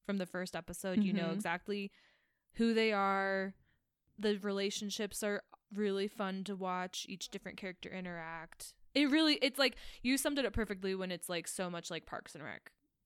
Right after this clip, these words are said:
Speaker 1: And
Speaker 2: Mm-hmm.
Speaker 1: it's, it's just really fun.
Speaker 2: Yeah, I'm very excited to see what they do with the next season.
Speaker 1: Mm-hmm.
Speaker 2: And also, it's streaming on Hulu. So although it's on A B C,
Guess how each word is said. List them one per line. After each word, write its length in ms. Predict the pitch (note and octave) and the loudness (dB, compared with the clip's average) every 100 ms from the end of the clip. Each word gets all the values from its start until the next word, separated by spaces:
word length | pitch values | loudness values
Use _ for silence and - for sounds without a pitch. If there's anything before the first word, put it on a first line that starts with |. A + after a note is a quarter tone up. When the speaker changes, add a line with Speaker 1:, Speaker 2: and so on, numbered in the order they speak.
| _ _ F#3+ | _ _ -6
Speaker 1:
And 560 | F#3 F3 E3 D#3 F3 | -2 -2 -4 -8 -10
Speaker 2:
Mm-hmm. 480 | - G3+ F#3+ E3 F3 G3 _ | -4 0 0 0 -4 -8 _
Speaker 1:
it's, 640 | F#3 F3 - - - - - - | -6 -4 -6 -6 -10 -12 -14 -12
it's 140 | F#3 | -10
just 200 | - - | -10 -10
really 200 | - G#3+ | -12 -14
fun. 220 | - - A3+ _ _ _ _ _ _ _ _ _ _ _ _ _ _ _ _ _ _ - | -14 -16 -18 _ _ _ _ _ _ _ _ _ _ _ _ _ _ _ _ _ _ -2
Speaker 2:
Yeah, 100 | G3 | 0
I'm 80 | |
very 160 | F#3+ G#3 | 2 2
excited 320 | B3 D4 C#4 | 2 2 2
to 80 | C#4 | 2
see 160 | - C#4 | 2 2
what 140 | C4+ | 2
they 100 | B3+ | 0
do 240 | A#3 B3+ | 2 2
with 140 | B3+ A#3 | 2 0
the 60 | |
next 260 | A3 A3+ - | -2 -4 -2
season. 460 | B3 A3 - - A3+ _ _ _ _ _ | -2 0 -4 -6 -8 _ _ _ _ _
Speaker 1:
Mm-hmm. 360 | G3 F#3+ F#3+ G3+ _ _ _ _ _ _ _ _ _ _ _ | -20 -20 -20 -20 _ _ _ _ _ _ _ _ _ _ _
Speaker 2:
And 120 | B3+ | 6
also, 480 | C#4 - C#4 A3 G3+ - | 8 6 6 6 6 2
it's 140 | A3+ | -2
streaming 340 | - C4 B3+ | 2 2 4
on 140 | B3 A#3+ | 2 2
Hulu. 420 | B3 G#3 A2+ - - _ _ | 2 2 2 -2 -10 _ _
So 200 | - G#3 | -2 2
although 280 | G#3 A3 B3+ | 2 2 0
it's 100 | A#3+ | 0
on 160 | A3+ | 0
A 100 | A3 | -2
B 160 | G#3+ G#3 | -4 -6
C, 460 | - G3 F3+ F3+ | -4 -4 -2 -4